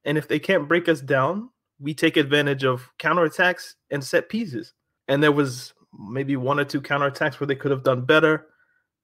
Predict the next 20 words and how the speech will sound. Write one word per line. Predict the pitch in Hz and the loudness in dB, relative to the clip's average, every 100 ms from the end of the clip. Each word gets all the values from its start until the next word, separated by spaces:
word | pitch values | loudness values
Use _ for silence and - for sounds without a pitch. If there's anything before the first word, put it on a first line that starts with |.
| - | -6
And | 127 131 135 131 131 - | -2 0 2 0 -2 0
obviously, | 131 139 143 | 0 0 -2
they, | 131 127 - | 0 0 -4
they | |
scored | 131 - 139 | -6 -2 0
their | 131 | 2
one | 127 131 | 0 0
goal | 127 131 | -2 -4
from | 127 127 | -2 -2
a | 123 117 | -2 -2
set | - - | -4 -4
piece. | - 147 - - - - _ | -6 -10 -10 -16 -18 -20 _
Parejo, | 123 131 135 127 127 | -2 0 0 0 0
great | 123 135 135 | 0 0 4
ball | 131 131 | 2 2
into | 127 | -4
the | 131 | -8
box. | 123 127 127 - | -2 0 0 -4
Moreno | 123 123 127 | -6 -4 -6
scores. | 123 - 170 127 | -8 -2 -2 -2